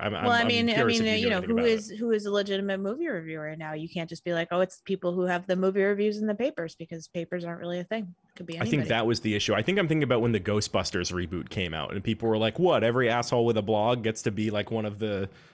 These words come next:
Speaker 1: you know, Critics' Choice things on there?" But I don't know if that's how it works. I'm completely talking out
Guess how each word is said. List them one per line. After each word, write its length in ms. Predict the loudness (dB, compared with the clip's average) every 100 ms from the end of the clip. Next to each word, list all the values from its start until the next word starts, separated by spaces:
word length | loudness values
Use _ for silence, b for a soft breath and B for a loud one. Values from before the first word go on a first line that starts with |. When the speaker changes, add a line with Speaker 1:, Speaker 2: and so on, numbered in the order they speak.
| B
Speaker 1:
you 100 | -2
know, 140 | 0 0
Critics' 440 | 0 0 2 -2
Choice 460 | 0 2 2 2 0
things 300 | 0 2 2
on 140 | 2
there?" 160 | 2 2
But 100 | 2
I 100 | 2
don't 140 | 2
know 100 | 2
if 60 | 0
that's 180 | 0 0
how 140 | 0
it 40 | 0
works. 280 | -2 -4
I'm 220 | -6 -6 -6
completely 580 | -6 -2 -2 0 -4
talking 340 | -2 -2 -2 -2
out 220 | -2 -4